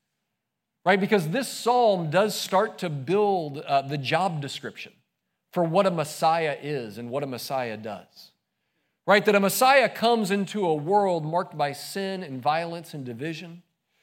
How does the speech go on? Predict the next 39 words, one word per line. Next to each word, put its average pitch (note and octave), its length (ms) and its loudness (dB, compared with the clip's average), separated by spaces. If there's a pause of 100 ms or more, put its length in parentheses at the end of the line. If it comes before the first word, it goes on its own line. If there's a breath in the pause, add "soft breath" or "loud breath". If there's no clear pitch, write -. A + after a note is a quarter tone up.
(180)
and F3+ 120 0
he C4+ 200 -2
comes A3 520 0
to E3+ 120 -4
be F3+ 400 -4
the D3 120 -4
true F#3 280 -8
king, F#3 300 -12 (1040)
the E3 120 -2
true C4 460 2
anointed F#3+ 440 0
one C#3+ 380 -2
who D3 140 -8
will E3 260 -4
order F#3+ 360 0
the C#3 120 -6
world C#3 480 -6 (840)
under C4 300 0
his G3 200 -4
kingship, C3 600 -10
under A3 300 -6
his E3 180 -10
lordship, A#2+ 500 -12 (640)
and F3 160 -2
finally A3+ 480 -4
bring D#3+ 420 -6
the C#3 80 -8
kind E3 280 -6
of C#3 160 -10
peace, - 640 -16 (540)
the D3+ 80 -6
kind F#3 240 0
of E3+ 80 -4
harmony, E3+ 580 -6
the B2+ 100 -8
kind F#3 420 -6
of, D3 200 -6
of C#3 200 -8
worshipful, E3+ 1080 -2